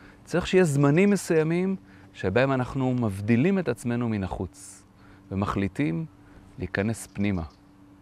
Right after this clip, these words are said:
בלשון המשנה, להיכנס לפני ולפנים, לפנים שבתוך הפנים. היום אין לנו בית מקדש, אז כהן גדול שיכול לעשות את זה אין לנו.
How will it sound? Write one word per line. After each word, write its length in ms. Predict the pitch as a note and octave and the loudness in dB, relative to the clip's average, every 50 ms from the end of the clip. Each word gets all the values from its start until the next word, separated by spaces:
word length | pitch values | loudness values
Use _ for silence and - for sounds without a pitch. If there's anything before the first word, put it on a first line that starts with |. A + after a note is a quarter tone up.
| - - - - - - - | -20 -20 -20 -20 -20 -12 -6
בלשון 420 | - F#2+ F#2+ G2 - - A2+ A2 A2 | -2 -2 0 0 0 0 0 2 2
המשנה, 560 | G#2 G#2 G#2 F#2+ - - A2 A#2+ C3 C#3+ C3+ | 0 0 -2 -4 -4 -4 -2 -2 0 -2 -2
להיכנס 800 | A2+ G#2 F#2 - - G2 G2+ A#2+ B2+ B2 - - - - - - - - - - - - - | -2 -4 -4 -4 -4 -4 -2 -2 -4 -6 -8 -12 -18 -20 -20 -20 -20 -20 -20 -20 -20 -12 -4
לפני 720 | F#2+ G2+ A2+ - - - - C3 C3 C#3+ D3 D3+ D#3+ D#3 C3+ | -2 -2 -2 -2 -4 -4 -2 0 0 2 2 0 0 -2 0
ולפנים, 600 | A#2 A2 G#2+ G2+ - - - G#2 G2 F2 E2 D#2+ D#2 - - - - - - - - - - | 0 0 0 -2 -2 -4 -4 -4 -4 -4 -4 -8 -10 -14 -20 -20 -20 -20 -20 -20 -14 -6 -2
לפנים 760 | A2 A#2 B2 - - D#3 D3+ D#3 F3+ G3 G3+ G3 G3 F#3 F3 - - - - - - - - - - - - - | 0 0 0 0 0 0 2 4 4 4 2 0 -2 -4 -8 -12 -16 -20 -20 -20 -20 -20 -20 -20 -20 -20 -20 -16
שבתוך 520 | - - G#2+ G2 G2+ - - G#2+ - - | -8 -6 -4 -4 -4 -4 -4 -6 -6 -6
הפנים. 360 | F#2 - F2 E2 E2 E2 D#2+ D#2+ - - - - - _ _ - - - - - - - - _ _ - - - - - - - - - - | -8 -8 -8 -8 -8 -10 -12 -14 -16 -20 -20 -20 -20 _ _ -20 -20 -20 -20 -20 -20 -20 -20 _ _ -20 -20 -20 -20 -20 -20 -20 -20 -14 -2
היום 240 | - G#2 A#2+ C3+ C#3+ | 4 6 6 6 6
אין 100 | C#3+ C#3+ | 4 4
לנו 240 | D3+ C#3+ B2 A2+ G#2+ | 4 4 4 4 4
בית 200 | G#2+ G#2 - - | 2 0 0 -2
מקדש, 800 | G2 F2 G2+ G2 A#2+ C3+ C3 F#2+ F2 - - - - - - - - - - - - - - - - - - - | -4 -2 4 6 6 6 6 4 0 -4 -10 -12 -14 -14 -16 -18 -20 -20 -20 -20 -20 -20 -20 -20 -20 -20 -8 -4
אז 300 | - G#2 F#2+ G2 - - - | -4 -4 -4 -6 -10 -10 -4
כהן 280 | - B2+ A#2+ C#3 F3 F3 | 2 4 6 6 6 4
גדול 280 | D3 C#3 B2+ C#3+ D3+ C#3+ | 4 4 6 6 4 4
שיכול 360 | - C#3 A#2+ A2+ - C#3+ C3+ | 2 0 -2 0 0 0 0
לעשות 340 | C3 A#2+ - - D3 - D#3 | 0 -2 -2 -6 -4 -4 -4
את 100 | C3 G#2+ | -4 0
זה 120 | A2 G#2 | 0 2
אין 160 | G2+ A2 A2 | 2 2 0
לנו. 200 | A2 G2+ F2 E2+ | -2 -4 -6 -6